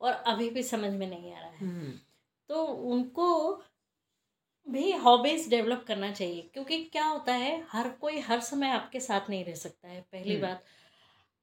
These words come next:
Speaker 1: हर समय आपकी बातें नहीं सुन सकता है,
Speaker 2: हम्म।
Speaker 1: आपके इंटरेस्ट के काम आपके घर के बाकी मेंबर नहीं कर सकते हैं, वो
Speaker 2: हम्म।
Speaker 1: आपको ही करना पड़ेगा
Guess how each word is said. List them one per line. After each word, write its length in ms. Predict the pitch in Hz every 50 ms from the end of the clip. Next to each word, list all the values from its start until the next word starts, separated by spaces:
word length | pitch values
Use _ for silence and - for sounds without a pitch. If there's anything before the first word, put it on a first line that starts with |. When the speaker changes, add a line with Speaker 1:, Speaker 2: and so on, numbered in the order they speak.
| _ -
Speaker 1:
हर 120 | 247 254
समय 280 | 254 254 285 262 254 247
आपकी 320 | 240 226 226 226 - 247
बातें 340 | 233 220 220 196 190 - 226
नहीं 160 | 226 233 233
सुन 200 | 226 - 226 220
सकता 300 | 202 214 208 - _ 214
है, 260 | 208 208 202 208 202 -
Speaker 2:
हम्म। 220 | 185 202 214 185 156
Speaker 1:
आपके 140 | - 269 269
इंटरेस्ट 580 | 262 240 220 - 220 240 240 240 - - -
के 120 | _ 254 254
काम 300 | 254 240 226 226 233 220
आपके 320 | 208 208 - - - 233
घर 220 | 220 196 202 196
के 160 | 196 - 247 233
बाकी 560 | 214 196 196 185 185 - - _ _ 262 262
मेंबर 460 | 262 247 220 202 202 202 220 233 233
नहीं 280 | 240 214 175 156 220 220
कर 100 | - 196
सकते 380 | - - 151 - _ _ _
हैं, 460 | _ _ _ _ _ _ _ 196 185
वो 80 | 190 226
Speaker 2:
हम्म। 120 | - - -
Speaker 1:
आपको 340 | 214 226 - - - - 277
ही 160 | 277 294 277
करना 260 | - 226 202 196 190
पड़ेगा 500 | 190 - 175 180 170 - 185 175 160 -